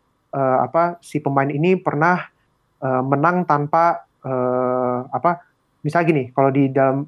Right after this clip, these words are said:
kalau di bahasa badminton, pemain ini menangnya tuh bukan menang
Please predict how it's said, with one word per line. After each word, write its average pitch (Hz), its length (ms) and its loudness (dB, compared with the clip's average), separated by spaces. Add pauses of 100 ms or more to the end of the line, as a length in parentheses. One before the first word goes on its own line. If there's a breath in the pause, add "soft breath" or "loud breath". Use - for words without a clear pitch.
(160)
kalau 147 200 0
di 143 160 2
bahasa 143 320 2
badminton, 139 420 2 (380 loud breath)
pemain 151 260 4
ini 214 400 2 (280 loud breath)
menangnya 160 420 2
tuh 240 320 -2 (160)
bukan 160 500 0 (540)
menang 160 340 2